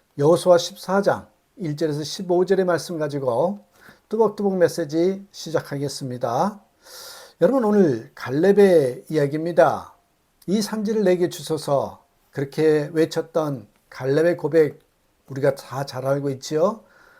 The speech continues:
거기에 관련된 내용입니다. 갈렙은 하나님께서 약속하신 땅에 대한 강한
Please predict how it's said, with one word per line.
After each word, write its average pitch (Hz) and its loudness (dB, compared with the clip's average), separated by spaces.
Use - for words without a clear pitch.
거기에 196 0
관련된 185 0
내용입니다. 131 -4
갈렙은 202 4
하나님께서 214 -2
약속하신 185 0
땅에 180 -2
대한 151 -2
강한 143 -6